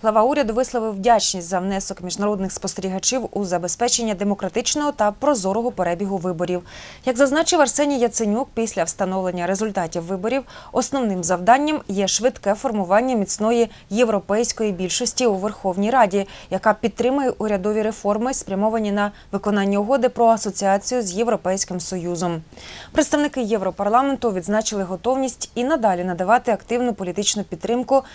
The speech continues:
інтеграції України з Європейським Союзом.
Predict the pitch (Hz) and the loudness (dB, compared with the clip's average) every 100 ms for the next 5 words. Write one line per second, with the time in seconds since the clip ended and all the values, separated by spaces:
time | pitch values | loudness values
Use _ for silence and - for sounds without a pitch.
0 | - 214 202 202 190 165 190 180 185 226 | -4 -2 0 0 0 0 -2 -2 -4 -2
1 | 262 247 180 240 208 - 190 196 190 - | 0 -2 -2 0 0 0 -2 -2 -4 -2
2 | 208 190 208 185 180 | -2 -2 -2 0 -2